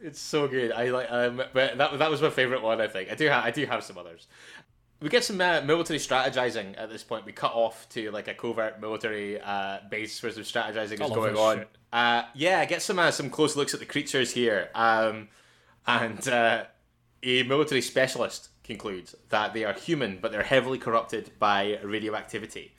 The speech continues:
Speaker 2: Ah, that's
Speaker 1: Um,
Speaker 2: the bo-, that'll be the bold Colonel Donahue from the Institute of Atomic Research, who I mentioned earlier.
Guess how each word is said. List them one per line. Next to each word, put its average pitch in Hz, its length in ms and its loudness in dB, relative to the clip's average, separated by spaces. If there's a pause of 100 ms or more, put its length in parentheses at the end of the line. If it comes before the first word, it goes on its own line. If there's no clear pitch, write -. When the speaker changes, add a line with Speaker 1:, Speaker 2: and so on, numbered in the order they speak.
(220)
Speaker 2:
Ah, 135 180 0
that's 131 220 0
Speaker 1:
Um, 113 200 4
Speaker 2:
the 139 60 0
bo-, 147 80 -2
that'll 151 220 -2
be 156 100 -4
the 131 60 -2
bold 131 360 -4
Colonel 127 340 -2
Donahue 127 760 -4
from 127 320 0
the 120 240 0
Institute 135 480 -4
of 110 100 -8
Atomic 123 420 -10
Research, 127 500 -6
who 139 80 -6
I 123 60 -4
mentioned 123 440 -4
earlier. 123 320 0